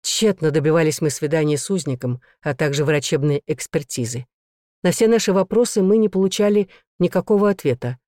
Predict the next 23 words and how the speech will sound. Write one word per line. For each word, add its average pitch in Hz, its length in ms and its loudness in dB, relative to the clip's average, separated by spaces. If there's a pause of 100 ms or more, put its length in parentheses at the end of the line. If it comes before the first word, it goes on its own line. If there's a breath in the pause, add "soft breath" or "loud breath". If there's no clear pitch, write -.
(120)
за 156 120 0
исключением 160 600 0
всё 143 180 -2
той 180 240 0
же 165 180 -2 (220 soft breath)
стереотипной 170 720 -2
фразы: 135 500 -2 (280)
«Состояние 151 640 0
тяжёлое, 165 600 0 (300)
но 220 80 4
не 202 120 4
безнадёжное». 131 840 -2 (1160)
«Христос 165 580 0
велел 170 300 2
богатому 160 540 2
юноше 196 480 2
продать 156 420 0
своё 151 400 2
имущество 196 560 0
и 165 220 -4
деньги 180 400 2
раздать 160 480 0
нищим», 131 520 0